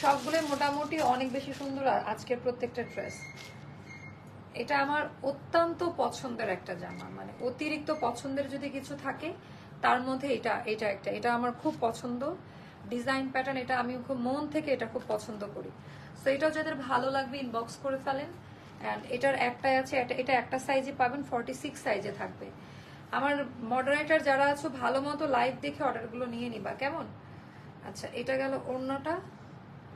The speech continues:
এটা যারা নিবে, এটা যাবে ষোলোশো টাকা, থ্রি পিস। এটা অনেক দামি একটা জামা, অনেক দামি একটা জামা। আমি আবারও বলছি, এটা,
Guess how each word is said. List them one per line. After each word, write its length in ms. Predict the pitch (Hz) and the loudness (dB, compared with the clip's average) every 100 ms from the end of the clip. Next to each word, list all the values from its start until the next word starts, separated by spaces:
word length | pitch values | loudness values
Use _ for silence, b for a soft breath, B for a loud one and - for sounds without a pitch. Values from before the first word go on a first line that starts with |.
| - - - - - - | -16 -16 -16 -16 -10 -6
এটা 120 | 254 285 | -2 0
যারা 140 | 294 285 | 0 0
নিবে, 140 | 285 311 | -2 -2
এটা 120 | 262 269 | -2 0
যাবে 120 | 277 277 | 0 0
ষোলোশো 320 | 302 294 285 269 | -2 -2 -2 -2
টাকা, 160 | 185 - - | -4 -6 -10
থ্রি 120 | 240 233 | -10 -8
পিস। 140 | - - | -10 -10
এটা 120 | - - 240 | -8 -4 0
অনেক 200 | 247 277 226 | 0 0 0
দামি 220 | 226 226 220 | 0 0 -6
একটা 140 | - 190 | -8 -8
জামা, 200 | 190 185 - - 226 | -8 -10 -14 -12 -6
অনেক 280 | 240 269 294 233 | -2 -2 -2 -2
দামি 200 | 214 208 202 | -2 -4 -6
একটা 140 | 196 196 | -8 -8
জামা। 180 | 190 185 202 | -8 -10 -10
আমি 80 | 220 226 | -6 -4
আবারও 240 | 247 277 269 | -2 -2 -2
বলছি, 260 | 277 277 294 320 - B B B - 226 | -4 -6 -12 -14 -16 B B B -12 -10
এটা, 160 | 254 | -6